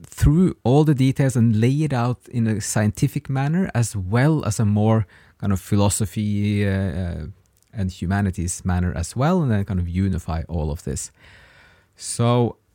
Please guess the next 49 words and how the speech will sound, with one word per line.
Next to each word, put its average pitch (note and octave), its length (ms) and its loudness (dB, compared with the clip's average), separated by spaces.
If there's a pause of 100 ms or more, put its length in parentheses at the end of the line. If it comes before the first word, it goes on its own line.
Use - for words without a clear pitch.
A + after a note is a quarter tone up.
(140)
there's G#2+ 260 0
an E3 80 2
interesting F#3+ 600 0 (100)
part - 540 -2 (220)
in B2+ 140 0
the C3 60 -2
beginning. B2 440 2
We're C#3+ 80 0
gonna C#3+ 120 2
read F3 140 2
a F3+ 40 0
couple F#3+ 260 -2
of E3+ 80 0
examples C#3 480 -2
and C3 120 -2
then B2+ 100 0
just, A#2+ 280 -4 (200)
uh, G#2+ 300 -2
comment C3 320 2
on A2+ 100 0
a G#2+ 60 -2
few G#2 140 -4
of F2+ 80 -6
the F2 80 -12
points. - 500 -8 (400)
But A2 100 -4
he B2+ 80 0
makes F3+ 240 2
a, E3 140 -2 (120)
an C#3+ 140 0
interesting D3+ 400 0
argument C3+ 400 0
in A2+ 60 0
the G2+ 80 0
beginning, C3 300 2
which D3 120 0
is - 220 -2
just, A#2 260 -2 (380)
uh, - 220 -6 (760)
it's - 140 -4
a C3+ 60 0
little E3 340 4
bit F#3+ 120 4
on E3 100 2
the D3+ 80 2
side, D#3+ 280 2
but D3 100 0
it's D3 180 -2
also D3 380 0